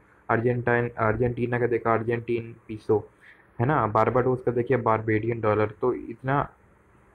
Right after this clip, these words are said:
कठिन नहीं याद करना, तो इस वजह से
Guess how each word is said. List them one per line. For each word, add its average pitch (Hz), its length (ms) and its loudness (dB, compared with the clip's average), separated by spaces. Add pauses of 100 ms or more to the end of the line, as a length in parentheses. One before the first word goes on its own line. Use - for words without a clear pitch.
(640)
कठिन 135 280 2
नहीं 135 220 -2
याद 107 160 -2 (100)
करना, 101 220 -2
तो 98 120 -2
इस 120 160 -4
वजह 123 120 2
से 139 280 0